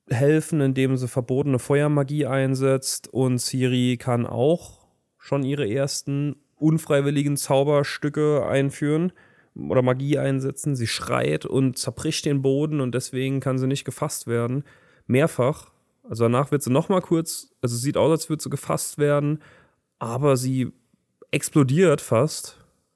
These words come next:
und alle Leute, die sie festhalten wollen, sterben bei dieser Explosion. Dann wird Geralt von einem Ghoul angebissen und fällt in eine Trance oder in so einen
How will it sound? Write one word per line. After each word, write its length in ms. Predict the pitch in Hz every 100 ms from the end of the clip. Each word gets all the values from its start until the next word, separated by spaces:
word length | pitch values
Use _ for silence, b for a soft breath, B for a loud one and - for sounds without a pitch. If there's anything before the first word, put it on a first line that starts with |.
| _ _ _ _ _ _
und 480 | 120 127 127 123 120 113
alle 380 | 127 127 123
Leute, 320 | 123 120 120 120
die 120 | 117
sie 80 | 107
festhalten 480 | 127 - 123 117
wollen, 260 | 110 110 110
sterben 580 | - 104 104 117 110 117 _ _
bei 80 | 110
dieser 180 | 110 110
Explosion. 640 | - 123 - 120 117 113 _ _ _ _ _ _ _ _ _ _ b b b b b b b b
Dann 200 | 131 131
wird 140 | 127 123
Geralt 320 | 135 139 135
von 140 | 131
einem 80 | 123
Ghoul 500 | 120 160 185 185 190 - _ _
angebissen 1700 | - 143 151 143 147 - _ _ 139 139 143 139 - 147 143 143 147
und 400 | - 123 120 117
fällt 380 | - 127 131 -
in 180 | -
eine 120 | 127 120
Trance 640 | - 110 110 131 135 -
oder 160 | 127
in 120 | 123 123
so 100 | 127
einen 260 | 123 123